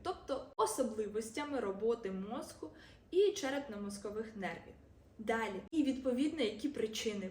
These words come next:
порушення? Звичайно, травми мозку, інфекції, перенесені хвороби, неврологічні проблеми.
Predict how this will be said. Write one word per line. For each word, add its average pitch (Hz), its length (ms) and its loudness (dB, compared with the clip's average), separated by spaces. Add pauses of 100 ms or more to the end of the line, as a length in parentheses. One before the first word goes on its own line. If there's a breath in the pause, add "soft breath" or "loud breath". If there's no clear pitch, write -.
порушення? 196 600 -2 (360 loud breath)
Звичайно, 339 640 0 (440)
травми 302 520 2
мозку, 277 640 -2
інфекції, 269 840 -2
перенесені 196 680 -6
хвороби, 247 680 0
неврологічні 190 960 -2
проблеми. 240 520 0